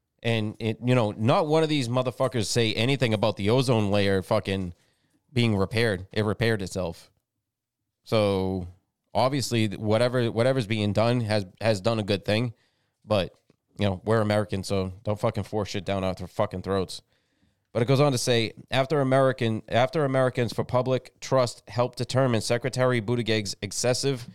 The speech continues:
use of taxpayer-funded government jets,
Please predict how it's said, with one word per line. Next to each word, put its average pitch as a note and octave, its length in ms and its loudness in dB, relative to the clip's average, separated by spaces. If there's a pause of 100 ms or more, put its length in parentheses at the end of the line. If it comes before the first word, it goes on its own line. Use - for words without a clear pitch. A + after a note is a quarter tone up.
(200)
use B2 260 0
of G#2+ 140 -4
taxpayer-funded A#2 1000 0 (380)
government A#2 420 2
jets, A2 420 0